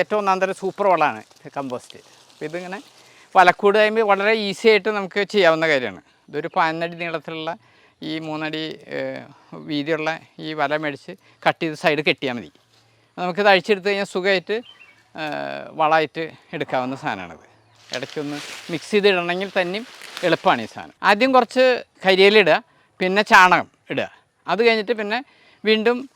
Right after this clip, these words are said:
ചവറിടാം, പിന്നെ, ഏഹ്, ഭക്ഷണത്തിൻ്റെ വേസ്റ്റോ അല്ലെങ്കിൽ പിന്നെ പച്ചക്കറിയുടെ വേസ്റ്റോ ഇലകളോ ഒക്കെ ഇടാം. ഇങ്ങനെ ലെയർ ലെയറായിട്ട് ഇപ്പോൾ കോഴിക്കാഷ്ടം ഇടാം, ആട്ടിൻകാഷ്ടം ഇടാം.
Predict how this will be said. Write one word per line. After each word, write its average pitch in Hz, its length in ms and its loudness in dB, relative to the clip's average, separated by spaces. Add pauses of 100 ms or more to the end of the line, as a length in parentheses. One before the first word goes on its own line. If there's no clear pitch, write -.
(360)
ചവറിടാം, 202 460 8 (160)
പിന്നെ, 190 280 0 (340)
ഏഹ്, 170 280 4 (160)
ഭക്ഷണത്തിൻ്റെ 170 560 0
വേസ്റ്റോ 165 380 -2
അല്ലെങ്കിൽ 170 340 -4
പിന്നെ 165 200 -6 (200)
പച്ചക്കറിയുടെ 160 540 2
വേസ്റ്റോ 147 300 -4 (380)
ഇലകളോ 160 320 6 (100)
ഒക്കെ - 180 -6
ഇടാം. 147 240 2
ഇങ്ങനെ 220 280 -2
ലെയർ 233 240 8
ലെയറായിട്ട് 202 340 8
ഇപ്പോൾ 190 120 -4 (120)
കോഴിക്കാഷ്ടം 202 540 6
ഇടാം, 170 160 4 (640)
ആട്ടിൻകാഷ്ടം 190 500 6
ഇടാം. 190 140 2